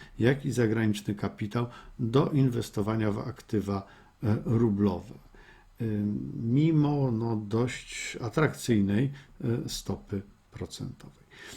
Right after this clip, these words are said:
E, słuchajcie, parkiet w Moskwie jest zamknięty od poniedziałku. Ma być zamknięty ponoć przynajmniej do piątego marca. Giełda nie handluje. Czyli można się spodziewać, że spadki byłyby olbrzymie,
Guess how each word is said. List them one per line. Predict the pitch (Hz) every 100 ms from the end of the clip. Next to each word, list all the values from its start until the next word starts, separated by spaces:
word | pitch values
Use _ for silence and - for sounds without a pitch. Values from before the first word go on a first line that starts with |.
| - -
E, | 147 123 123 -
słuchajcie, | 139 - 147 143 135
parkiet | - 151 170 170 180 143
w | 107 101
Moskwie | 110 135 131 - - 127 139 143
jest | 113 113 104
zamknięty | 117 104 104 104 95 95 -
od | 131
poniedziałku. | - 123 120 110 98 92 104
Ma | 127
być | 147 131
zamknięty | 117 110 - 123 120 110
ponoć | - 101 101 104
przynajmniej | - - 107 135 135
do | 104 104
piątego | 113 101 101 98
marca. | 92 82 - - - - 127
Giełda | 131 180 165 160 151
nie | 113 113 139
handluje. | - 113 104 104 - - - _ _ - - - -
Czyli | - 120 107 -
można | 113 135 175 147 170 156
się | 147
spodziewać, | 139 - 127 113 101 98 - - - 107
że | 110
spadki | - - - 147 - -
byłyby | 123 127 127 120 113 -
olbrzymie, | 127 139 127 113 120 101 92 110